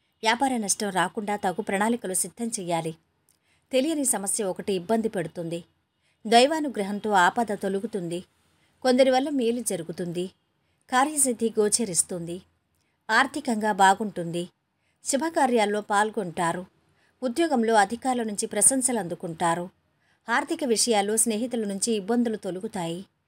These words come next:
తలచిన పనుల్లో కొన్ని నెరవేరి సంతృప్తిని ఉ-, కలిగిస్తాయి. చిన్న చిన్న అనారోగ్య సమస్యలు తప్పవు.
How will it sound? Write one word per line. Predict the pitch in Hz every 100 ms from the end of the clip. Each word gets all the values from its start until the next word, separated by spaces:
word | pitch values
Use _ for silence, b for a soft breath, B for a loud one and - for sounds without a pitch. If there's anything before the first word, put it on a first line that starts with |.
| _ _ _ 254
తలచిన | 294 370 339
పనుల్లో | 254 214 214 220
కొన్ని | 220 208
నెరవేరి | 196 190 196 247
సంతృప్తిని | 254 202 190 240 - 233 208
ఉ-, | 165 165 _ 208
కలిగిస్తాయి. | 196 226 - - 170 175 185 _ _ _ _ _ _ _ _ _ _ -
చిన్న | 302
చిన్న | 370 359
అనారోగ్య | 254 214 220 220 202
సమస్యలు | 202 196 196 - 208
తప్పవు. | 190 190 - 220 175